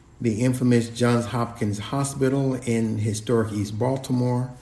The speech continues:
But I just wanna say that before we could talk about Johns Hopkins Hospital,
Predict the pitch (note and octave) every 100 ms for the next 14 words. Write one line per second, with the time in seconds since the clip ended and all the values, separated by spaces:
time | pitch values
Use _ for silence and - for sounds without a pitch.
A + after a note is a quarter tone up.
0 | - - A2+ G#2+ G#2+ G#2+ C3 C3+ C3 B2
1 | A#2 A2 - A#2 A2+ A2+ G#2+ G#2+ - -
2 | A#2 G#2+ E3 F3 D#3 C#3+ C3 B2+ B2 A#2
3 | A#2+ A2 G#2+ A#2+ A2+ G2+ A#2 A#2 - G#2+
4 | G#2 B2 B2+ - G#2+ G2+